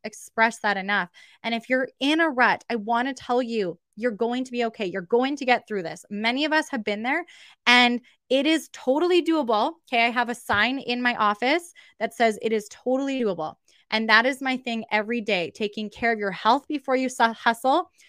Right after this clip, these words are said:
It is totally doable. So reach out to me, share this podcast on your social media. If you really enjoyed today's, um, uh, podcast, welcome to the month of June. You got what it takes.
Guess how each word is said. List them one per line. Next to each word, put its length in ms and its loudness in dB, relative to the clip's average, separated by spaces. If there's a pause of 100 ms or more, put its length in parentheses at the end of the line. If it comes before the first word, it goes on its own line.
(200)
It 240 0
is 260 0
totally 340 -6
doable. 400 -8 (160)
So 280 0 (320)
reach 300 2
out 200 6
to 100 -10
me, 320 -2 (440)
share 360 6
this 180 0
podcast 800 4 (160)
on 180 2
your 120 0
social 340 -4
media. 340 2
If 140 -2
you 80 -8
really 240 0
enjoyed 340 0
today's, 560 0 (400)
um, 600 -2 (260)
uh, 240 2
podcast, 600 6
welcome 560 2
to 100 -10
the 80 -6
month 300 -4
of 80 -6
June. 440 -8 (440)
You 360 2
got 300 4
what 140 0
it 120 -4
takes. 400 -4